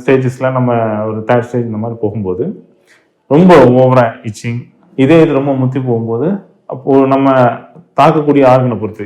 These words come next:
இப்போ ஹார்ட்ல பிடிச்சதுன்னா cardiovascular syphilisன்னு சொல்லுவோம், ஹார்ட்ல உள்ள ஃபங்க்ஷன் குறையும். நியூரோசிஃபிலிஸ் அப்படின்னா நம்ம தண்டோடம், மூளையில இந்த மாதிரி அந்த ஆர்கானிசம் அஃபெக்ட் பண்ணும்போது அது நியூரோசிஃபிலிஸ் ஆகும். இவங்களுக்கு வந்து தண்டுவடத்துல பாதிப்பு, ந-, ஜாயின்ட்ஸ்ல எல்லாம்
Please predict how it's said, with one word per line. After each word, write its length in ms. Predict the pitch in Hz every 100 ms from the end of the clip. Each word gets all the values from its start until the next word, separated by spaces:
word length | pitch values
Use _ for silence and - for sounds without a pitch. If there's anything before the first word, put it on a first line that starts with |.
| -
இப்போ 180 | 117 -
ஹார்ட்ல 320 | 127 127 113 123
பிடிச்சதுன்னா 440 | - 101 110 170 254 - _ _
cardiovascular 600 | 135 139 139 131 127 117 113
syphilisன்னு 440 | 110 110 110 113
சொல்லுவோம், 300 | 104 95 104 - -
ஹார்ட்ல 320 | 135 131 123
உள்ள 100 | 107 110
ஃபங்க்ஷன் 320 | 104 104 95
குறையும். 320 | 95 92 92 _ _ _ _ 151
நியூரோசிஃபிலிஸ் 640 | 170 170 - 127 123 120 101
அப்படின்னா 320 | 98 101 160 240 - -
நம்ம 180 | 135 131 127
தண்டோடம், 420 | 123 123 123 123 127
மூளையில 360 | 123 123 113 120 123
இந்த 120 | 113
மாதிரி 160 | 110 110 113
அந்த 160 | 107 107
ஆர்கானிசம் 420 | 107 110 107 110 104 -
அஃபெக்ட் 240 | - 110 -
பண்ணும்போது 380 | 104 95 95 135 240 - _ -
அது 100 | 127 127
நியூரோசிஃபிலிஸ் 720 | 143 131 127 107 104 101 95 - 104 107 101 98
ஆகும். 220 | 98 120 202
இவங்களுக்கு 360 | 139 135 127 127
வந்து 140 | 139 143
தண்டுவடத்துல 500 | 127 127 120 117 107 107
பாதிப்பு, 340 | 101 101 117 117 113
ந-, 160 | 110 104
ஜாயின்ட்ஸ்ல 400 | 110 113 110 107 98
எல்லாம் 200 | 104